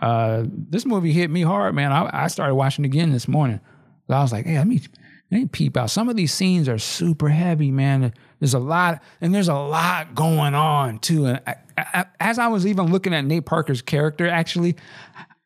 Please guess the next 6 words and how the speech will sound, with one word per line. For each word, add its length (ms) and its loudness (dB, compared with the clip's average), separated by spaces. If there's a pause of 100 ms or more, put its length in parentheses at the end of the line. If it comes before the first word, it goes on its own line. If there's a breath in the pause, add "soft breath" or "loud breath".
(120)
I 80 -2
think 240 -2
he's 200 0
being 380 0
very 680 -2
iconic, 760 -2